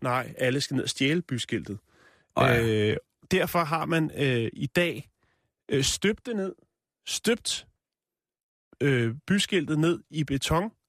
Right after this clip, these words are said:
Speaker 1: Øh, man har svejset og nittet det fast, <laughs> fordi det simpelthen er blevet stjålet så mange gange. Hvad siger du så, Simon?
Speaker 2: Jeg, jeg synes, at, øh,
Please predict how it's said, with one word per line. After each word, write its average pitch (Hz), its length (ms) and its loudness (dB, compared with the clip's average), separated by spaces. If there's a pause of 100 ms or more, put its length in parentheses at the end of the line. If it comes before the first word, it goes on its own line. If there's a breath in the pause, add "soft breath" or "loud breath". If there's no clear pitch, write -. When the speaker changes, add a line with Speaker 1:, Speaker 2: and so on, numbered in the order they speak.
(340)
Speaker 1:
Øh, 135 480 2
man 143 140 0
har 143 100 -2
svejset 147 520 0
og 165 80 2
nittet 147 280 2
det 165 100 -2
fast, 143 400 -2
<laughs> - 60 -2
fordi 160 180 0
det 151 140 0
simpelthen 151 400 0
er 156 100 0
blevet 143 160 -2
stjålet 131 460 -2
så - 160 -6
mange 131 280 -2
gange. 95 320 -8 (1400 loud breath)
Hvad 147 100 2
siger 208 120 4
du 214 60 0
så, 180 140 4
Simon? 190 340 2 (400 loud breath)
Speaker 2:
Jeg, 113 200 4 (100)
jeg 131 140 2
synes, 135 340 0
at, 117 260 0
øh, 95 420 2